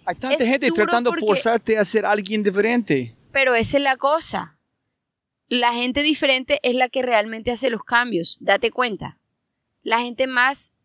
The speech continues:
Speaker 2: diferente, que ha sido más criticada, siempre los critican por locos. Siempre. O porque son... Nadie está de acuerdo con ellos. El mismo Einstein le pasó, a todos los grandes genios de este mundo le pasó.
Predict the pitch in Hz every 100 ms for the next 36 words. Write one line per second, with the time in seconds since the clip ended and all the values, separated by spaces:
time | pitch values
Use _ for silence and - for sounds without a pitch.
0 | _ - 269 - 233 226 233 254 247 220
1 | 202 226 233 240 240 285 254 226 - 208
2 | 220 262 _ _ _ _ - - 269 262
3 | 254 262 269 247 - - 254 226 190 226
4 | - - 165 - _ _ _ _ _ _
5 | _ _ _ _ _ - - 247 262 233
6 | 160 190 202 226 214 220 220 220 220 220
7 | 220 269 _ _ _ _ _ 233 254 247
8 | 254 269 262 233 - 233 240 226 185 202
9 | 220 170 156 - - _ - 220 220 233
10 | 233 233 262 - 233 196 185 170 170 -
11 | 190 208 175 - 214 285 330 262 233 214
12 | - 226 220 233 226 226 226 226 220 -
13 | 208 208 214 220 208 170 - -